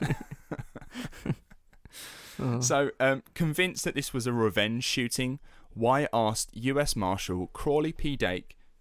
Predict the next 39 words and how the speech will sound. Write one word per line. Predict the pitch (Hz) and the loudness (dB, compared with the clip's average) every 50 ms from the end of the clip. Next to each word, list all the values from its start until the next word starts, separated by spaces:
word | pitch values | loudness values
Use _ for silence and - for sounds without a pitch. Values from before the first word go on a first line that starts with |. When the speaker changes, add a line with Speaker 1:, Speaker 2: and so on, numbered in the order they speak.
| - _ - | -20 _ -6
Speaker 1:
to | - - 110 107 | -2 0 0 0
appoint | 101 - - 131 127 123 - | 0 0 0 0 0 -2 -2
him | 120 127 110 107 - - | -4 -2 -2 -2 -4 -4
as | 101 98 - | -6 -8 -8
deputy | - - - 170 151 - - - - 127 | -4 0 0 0 0 0 -4 -6 -4 -2
marshal | 107 101 98 98 98 - - - 98 95 - - _ | -2 0 0 -2 -2 -4 -4 -4 -4 -6 -6 -6 _
in | - 127 131 139 143 | -2 -2 0 0 -2
the | 139 | -4
place | - - - 95 98 98 - - - - | -4 -4 -4 -4 -4 -4 -6 -8 -6 -6
of | 101 92 - | -6 -6 -6
his | - 95 92 - | -8 -12 -12 -10
brother | _ - 113 120 120 113 - 92 92 87 - - | _ -2 0 2 2 2 0 -2 -6 -8 -12 -12
to | - - 104 | -10 -10 -10
find | - - - 98 95 90 90 - | -8 -6 -4 -4 -4 -4 -4 -4
the | 87 85 | -6 -6
shooters. | - - - 113 107 98 - - 80 76 85 - - - - _ _ _ - - - - - _ - | -4 -4 -2 -2 -4 -4 -4 -8 -8 -8 -8 -8 -10 -10 -14 _ _ _ -20 -20 -20 -20 -20 _ -10
He | - | -6
was | 123 113 113 - | -4 -2 -2 -2
granted | - 143 151 156 156 147 156 143 | 0 2 2 2 2 0 -2 -4
his | 127 151 143 - | -2 -4 -2 -2
request, | 147 139 - 165 170 180 - - - - | -4 -2 0 0 0 0 -2 -4 -4 -2
along | 110 117 123 117 113 | 0 0 2 0 0
with | 110 107 - - | -2 -4 -4 -4
powers | - 143 143 147 127 113 - - | -2 0 0 0 0 -2 -4 -6
to | - 107 | -6 -4
recruit | 104 107 - - 139 131 101 110 | -4 -6 -4 -2 -2 -2 -2 -2
his | 117 110 131 | -2 -2 0
own | 151 151 147 131 | 0 0 0 0
men, | 127 117 117 120 - - - - - | 2 2 0 0 -4 -8 -16 -18 -10
and | - 104 | -8 -6
was | 104 - | -4 -4
given | - 127 107 107 98 | -2 -2 -2 -2 -2
some | - 110 98 | -2 -2 -2
money | 101 113 117 110 104 104 | 0 0 0 0 -2 -4
to | - - 98 | -6 -6 -6
assist | 92 - - - 110 98 - - - | -4 -2 -2 -2 -2 -4 -6 -6 -6
in | - 101 | -4 -4
the | 98 98 | -4 -2
investigation. | 95 87 92 87 - - 95 - 107 107 110 - - 98 90 95 | -4 -4 -4 -4 -4 -4 -4 -2 -2 -2 -2 -2 -4 -6 -6 -8